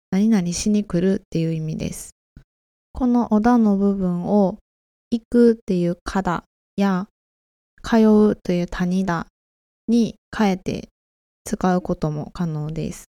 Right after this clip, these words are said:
語尾にラがつくことで命令形になります。なんですけど、ここでは、「何々しろ」のような強い命令の意味ではなくて、「年上のお兄さんが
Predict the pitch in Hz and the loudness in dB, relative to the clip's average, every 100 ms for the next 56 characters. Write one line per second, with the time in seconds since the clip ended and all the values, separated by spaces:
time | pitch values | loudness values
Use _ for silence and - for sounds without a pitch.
0 | _ _ _ _ _ _ - 262 233 214 | _ _ _ _ _ _ 0 2 2 2
1 | 196 202 214 220 - - 175 180 175 170 | 0 0 2 0 -2 -10 -6 -4 -2 2
2 | 175 180 208 226 226 220 214 202 196 196 | 2 4 4 4 4 4 2 4 2 0
3 | 180 160 156 151 160 - - _ - - | -2 -2 -2 -2 -4 -6 -18 _ -20 -20
4 | _ _ - 233 220 196 - - 185 202 | _ _ -2 0 2 0 -4 -6 0 2
5 | 180 185 - 214 262 226 180 185 185 185 | 2 -2 -6 0 2 4 2 2 0 -2
6 | - _ _ 208 233 240 185 180 - 214 | -10 _ _ 2 4 4 2 0 0 2
7 | 190 190 180 185 175 170 - 240 208 180 | 0 -2 0 0 0 -2 -2 0 2 0
8 | 185 185 180 180 180 - 196 190 170 165 | 0 0 0 -2 -4 -4 -2 -2 -2 -4
9 | 160 175 - - 170 175 - _ _ _ | -6 -8 -12 -8 -6 -6 -12 _ _ _
10 | _ 247 - 240 233 220 214 190 214 214 | _ -4 0 2 2 2 0 0 2 0
11 | 208 170 170 - | -2 -6 -8 -12